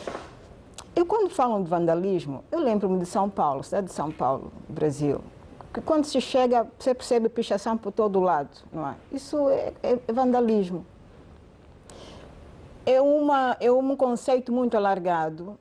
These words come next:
mas normalmente atribuído para conceitos como esses. Chegamos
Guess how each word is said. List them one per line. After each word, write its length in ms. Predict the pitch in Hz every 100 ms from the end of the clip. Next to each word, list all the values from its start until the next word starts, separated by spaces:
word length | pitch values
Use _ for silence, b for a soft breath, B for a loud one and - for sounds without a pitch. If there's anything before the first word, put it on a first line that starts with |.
| -
mas 340 | 185 226 233
normalmente 560 | 262 285 247 233 254 254
atribuído 360 | 226 226 233 233
para 100 | 233
conceitos 420 | 226 190 226 -
como 280 | 233 226 233
esses. 340 | 202 - - - -
Chegamos 500 | - 208 220 208